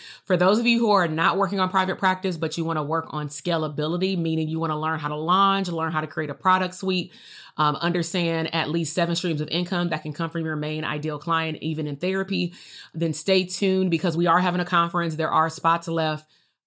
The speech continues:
The tickets are still on sale as of right now in the link in my bio on Instagram at D R T K dot com forward slash links.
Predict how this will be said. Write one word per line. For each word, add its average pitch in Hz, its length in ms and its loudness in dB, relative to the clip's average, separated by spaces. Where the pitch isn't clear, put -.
The 156 100 2
tickets 208 320 0
are 190 60 2
still 185 300 2
on 170 180 2
sale 175 460 0
as 151 180 0
of 160 120 -2
right 156 200 2
now 151 360 -2
in 151 180 -4
the 151 80 -2
link 156 240 -4
in 156 80 -4
my 151 120 0
bio 156 320 2
on 151 100 -4
Instagram 208 560 -2
at 147 60 -4
D 160 40 -4
R 147 80 -4
T 156 220 -8
K 147 160 -6
dot 147 120 -6
com 156 300 -2
forward 156 260 -4
slash 151 360 -6
links. 233 340 -2